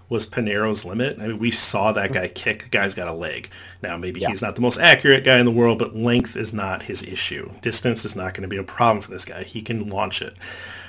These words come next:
Speaker 1: Um, and I just, to me, that was just coaching scared or coaching frustrated and thinking that you're gonna get away with it. And I, I don't know. It, it just, it was one of the weirdest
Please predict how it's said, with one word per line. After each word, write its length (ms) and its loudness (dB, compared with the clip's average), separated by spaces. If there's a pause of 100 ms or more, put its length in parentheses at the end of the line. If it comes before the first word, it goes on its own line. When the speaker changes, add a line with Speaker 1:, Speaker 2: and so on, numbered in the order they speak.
(120)
Speaker 1:
Um, 420 4
and 40 0
I 160 4
just, 280 -2
to 80 -2
me, 120 -2
that 160 6
was 100 2
just 160 -2
coaching 320 2
scared 540 4
or 200 -2
coaching 360 -4
frustrated 760 0 (120)
and 220 -6
thinking 300 -6
that 160 -12
you're 140 -4
gonna 160 -4
get 160 -4
away 200 -6
with 200 -6
it. 260 -4 (300)
And 260 -4
I, 280 -2
I 40 -4
don't 140 -2
know. 240 0
It, 240 0
it 60 -4
just, 280 -2 (580)
it 60 -4
was 200 -2
one 180 0
of 100 0
the 280 2 (140)
weirdest 680 0